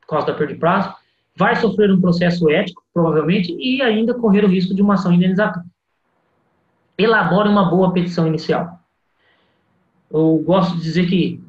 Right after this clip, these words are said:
essa questão de elaborar uma boa peti-, petição inicial não é o advogado que escreve vinte laudas. Esse não é o bom advogado. O bom advogado é o que coloca vinte laudas em duas.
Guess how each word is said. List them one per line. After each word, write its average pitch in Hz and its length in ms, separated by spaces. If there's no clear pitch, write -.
essa - 180
questão 165 320
de 160 80
elaborar 160 520
uma 170 120
boa 170 180
peti-, - 520
petição 151 280
inicial 180 400
não 180 120
é 202 120
o 208 60
advogado 165 720
que 196 80
escreve 175 460
vinte 160 260
laudas. 127 460
Esse 190 240
não 165 180
é 151 40
o 147 80
bom 131 180
advogado. 123 420
O 160 60
bom 196 240
advogado 190 460
é - 40
o - 40
que 208 80
coloca 175 320
vinte 202 300
laudas 180 320
em 202 100
duas. 185 560